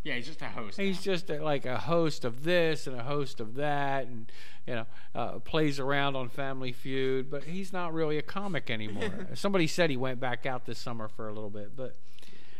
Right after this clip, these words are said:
Speaker 2: I'd have to see how good that was,
Speaker 1: Right,
Speaker 2: 'cause
Speaker 1: it's
Speaker 2: I
Speaker 1: like,
Speaker 2: just don't think
Speaker 1: yeah, a
Speaker 2: he's,
Speaker 1: lot of them,
Speaker 2: you know.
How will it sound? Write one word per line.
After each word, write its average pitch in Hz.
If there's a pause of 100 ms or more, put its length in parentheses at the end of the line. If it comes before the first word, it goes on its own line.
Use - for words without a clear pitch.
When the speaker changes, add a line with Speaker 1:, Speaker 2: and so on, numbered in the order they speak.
(160)
Speaker 2:
I'd 143
have 139
to 123
see 123
how 117
good 107
that 104
was, 107
Speaker 1:
Right, -
Speaker 2:
'cause 135
Speaker 1:
it's 147
Speaker 2:
I 139
Speaker 1:
like, 156
Speaker 2:
just 170
don't 151
think 165
Speaker 1:
yeah, 151
a -
Speaker 2:
he's, 143
Speaker 1:
lot 185
of 170
them, 117
Speaker 2:
you 147
know. 131